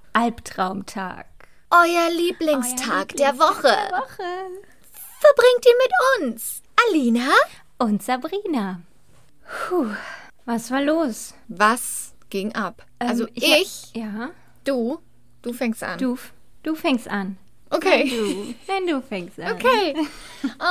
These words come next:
Speaker 2: Okay, okay. Ich war diese Woche das erste Mal seit über einem Jahr in einem Restaurant
Speaker 1: Mm.
Speaker 2: und habe dort gegessen.
Speaker 1: Und wie
Speaker 2: Mit meinen
Speaker 1: war's?
Speaker 2: Freunden.
Speaker 1: <gasps>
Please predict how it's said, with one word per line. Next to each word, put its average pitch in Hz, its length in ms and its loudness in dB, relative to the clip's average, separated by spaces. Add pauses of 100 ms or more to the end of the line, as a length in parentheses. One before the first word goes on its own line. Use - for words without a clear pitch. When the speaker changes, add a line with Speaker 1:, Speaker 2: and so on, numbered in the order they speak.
(120)
Speaker 2:
Okay, - 440 -6
okay. 196 920 0 (200)
Ich 294 260 -2
war 269 220 2
diese 277 320 -4
Woche 262 260 -2
das 226 200 -6
erste 285 500 -4
Mal 269 420 0 (260)
seit 254 240 -4
über 262 320 0
einem 240 300 -2
Jahr 214 460 0 (240)
in 226 180 -12
einem 214 280 -4
Restaurant 226 800 -6 (180)
Speaker 1:
Mm. 208 500 0 (120)
Speaker 2:
und 233 220 -4
habe 196 240 -4
dort 226 400 -4
gegessen. 254 580 -2 (140)
Speaker 1:
Und 233 260 -2
wie 226 80 -4
Speaker 2:
Mit 247 120 -2
meinen 214 340 2
Speaker 1:
war's? 269 100 -6
Speaker 2:
Freunden. - 580 -8
Speaker 1:
<gasps> 277 480 -10